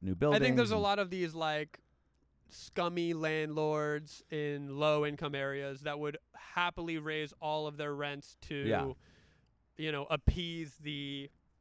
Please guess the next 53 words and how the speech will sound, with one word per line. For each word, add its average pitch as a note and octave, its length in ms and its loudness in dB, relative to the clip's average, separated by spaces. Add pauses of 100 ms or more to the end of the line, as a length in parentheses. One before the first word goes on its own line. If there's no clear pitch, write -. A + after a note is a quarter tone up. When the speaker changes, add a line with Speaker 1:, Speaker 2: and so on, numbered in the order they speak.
(220)
Speaker 2:
white D#3 300 -2
Speaker 1:
But C#3+ 80 10
what D3+ 160 8
Speaker 2:
middle-class - 160 4
Speaker 1:
happens D3 240 4
with D3 160 6
Speaker 2:
people D3 80 4
Speaker 1:
the, C#3 140 0
with C3+ 100 6
Speaker 2:
moving C3+ 100 -2
Speaker 1:
what B2+ 60 -2
Speaker 2:
in. C3 60 -2
Speaker 1:
happens C#3+ 200 0
with C3 80 -2
the A#2 60 -4
rent C#3 180 -4
control A#2+ 240 -4
apartments F#2 380 -4
in F#2 80 -4
New F2 80 -2
York E2+ 200 -6
too A#2+ 220 -4
is F#2 120 -4
that F2 140 -6
the F#2 80 -6
landlords A2+ 440 -2
who A2+ 120 -4
own C#3+ 200 2
the C#3 80 2
rent A2+ 160 -2
control F2+ 240 -6
apartments, E2 400 -8
because A2 440 -2 (300)
they A2 80 -2
don't A#2 120 0
have, G2 260 -4
they're G#2+ 100 0
not F2+ 120 -2
incentivized F#2+ 720 -4
by F2 100 -2
the E2 60 -6
profit C#3+ 340 -2
structure, F2+ 400 -2 (400)
they C3+ 80 4
Speaker 2:
They - 20 2
Speaker 1:
go D#3 60 10
to C#3 80 6
Speaker 2:
let C#3+ 80 4
'em F3 40 4
Speaker 1:
shit. - 120 6
Speaker 2:
go - 60 6
to D#3 60 -2
ruin? D#3+ 400 -2